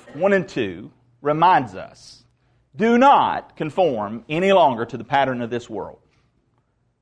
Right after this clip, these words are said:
but be transformed by the renewing of your mind. Then you will be able to test and approve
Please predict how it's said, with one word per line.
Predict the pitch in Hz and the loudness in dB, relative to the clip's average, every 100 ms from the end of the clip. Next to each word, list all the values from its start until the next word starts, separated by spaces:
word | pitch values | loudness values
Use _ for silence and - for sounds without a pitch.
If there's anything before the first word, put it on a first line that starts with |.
| _ | _
but | - 123 | -10 -8
be | 127 | -10
transformed | - 175 151 - _ - - _ _ _ _ _ - - - - - | -10 -6 -6 -8 _ -20 -20 _ _ _ _ _ -20 -20 -20 -20 -12
by | 127 143 | 0 2
the | 135 | 2
renewing | 135 131 135 151 170 190 190 202 - | 0 0 0 0 0 0 -4 -10 -4
of | 160 151 | -4 -4
your | 156 | -8
mind. | 147 113 98 85 82 87 _ _ _ _ | -4 -4 -4 -10 -18 _ _ _ _ _
Then | 107 120 277 381 254 | -8 -2 2 4 2
you | 165 147 | 2 -2
will | |
be | 143 143 | 0 2
able | 139 131 | 2 -2
to | 131 | -10
test | 110 - - 135 104 - | -16 -10 -2 -2 -2 -8
and | - 127 | -8 -8
approve | - - 156 107 104 | -8 -6 -4 -4 -6